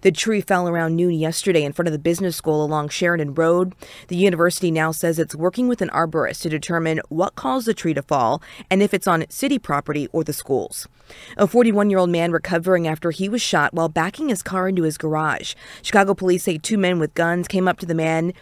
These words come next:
near ninety-fifth and Jeffrey around ten last night. When he tried to run away, the suspects shot him twice. He's now being treated at U of C Medicine,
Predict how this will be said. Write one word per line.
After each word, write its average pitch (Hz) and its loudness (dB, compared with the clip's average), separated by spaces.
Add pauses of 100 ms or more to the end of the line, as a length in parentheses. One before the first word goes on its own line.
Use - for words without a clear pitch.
(120)
near 170 4
ninety-fifth 185 0
and 160 -2
Jeffrey 170 0
around 147 0
ten 202 -4
last 156 -4
night. 127 -6 (300)
When 214 4
he 214 4
tried 233 -2
to 339 4
run 240 2
away, 170 2
the 143 0
suspects - -2
shot 202 -4
him 214 0
twice. 160 -2 (240)
He's 208 2
now 190 2
being 156 -2
treated 156 -2
at 151 0
U 170 0
of 156 -4
C 156 -4
Medicine, 196 0